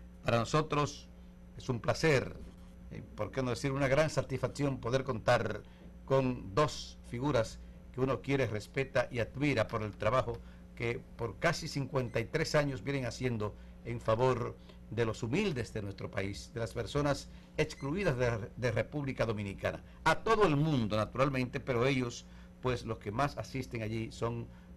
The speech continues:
las personas de escasos recursos económicos. Hablamos de la Asociación Dominicana de Rehabilitación, y nos honra con su presencia doña Mary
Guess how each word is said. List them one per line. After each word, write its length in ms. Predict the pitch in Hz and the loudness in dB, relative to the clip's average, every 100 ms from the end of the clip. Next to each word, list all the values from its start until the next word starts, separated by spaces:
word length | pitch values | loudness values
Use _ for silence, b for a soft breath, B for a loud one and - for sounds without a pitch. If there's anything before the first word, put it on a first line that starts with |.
| - | -6
las 180 | 110 | -6
personas 380 | - 98 135 127 | -4 -4 -2 0
de 60 | 117 | -2
escasos 520 | - - 131 - 117 | -4 0 0 0 -8
recursos 480 | 98 - 131 104 - | -8 -8 -8 -6 -8
económicos. 600 | 107 127 147 120 85 - B B B | -2 0 0 -2 -10 -14 B B B
Hablamos 540 | 101 113 135 131 123 127 | -2 4 4 4 -2 0
de 300 | 135 135 135 B B - | 2 2 0 B B -10
la 180 | 113 113 | 0 0
Asociación 540 | 104 110 110 - 139 | 0 -4 -6 -2 -2
Dominicana 520 | 123 120 117 92 131 117 | 0 -2 -6 2 2 4
de 200 | 127 - | 0 0
Rehabilitación, 1200 | - 117 127 123 127 135 131 143 - 170 139 98 B B B - | -4 0 2 4 4 2 0 0 4 4 4 0 B B B -4
y 60 | |
nos 200 | 156 175 | -2 0
honra 260 | - 190 156 | 4 6 4
con 100 | 127 | 2
su 160 | 143 156 | -4 0
presencia 640 | 135 151 139 131 131 120 B B - | 2 4 2 4 4 4 B B -4
doña 260 | 120 120 | -2 0
Mary 380 | 127 143 143 120 | 4 4 4 0